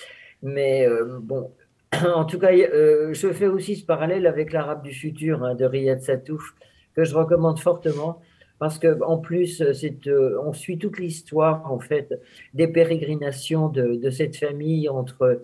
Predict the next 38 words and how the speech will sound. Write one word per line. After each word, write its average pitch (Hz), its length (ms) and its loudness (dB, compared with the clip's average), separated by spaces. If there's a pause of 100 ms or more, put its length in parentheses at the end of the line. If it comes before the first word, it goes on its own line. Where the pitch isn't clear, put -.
(480)
euh, 135 260 4
leur, 131 300 2
euh, 127 160 2
départ 147 640 -2
déjà 139 300 -6
en 143 120 -6
Libye 151 440 -2
du 139 140 -8
temps 131 160 -2
de 123 80 -6
Kadhafi, 139 800 0 (380)
ensuite, 156 680 -2
euh, 123 480 4
euh, 131 260 2
en, 107 400 -14
en 147 140 -4
Syrie. 151 680 -2 (640)
Et, 147 320 0
euh, 139 180 2
ce 135 100 -12
qui 156 140 -2
est 143 100 2
particulier 151 720 -2
d'ailleurs, 139 380 2
euh, 135 140 2
chez 131 180 -8
Riyad 127 300 0
Satouf, 131 380 -2
ça, 139 160 -4
ça 131 160 0
m'a 117 140 -2
vraiment 147 320 -6
marqué 139 340 -4
parce 165 160 -4
que 131 80 -4
c'est 120 200 -4
récurrent 135 520 -4
chez, 120 260 -10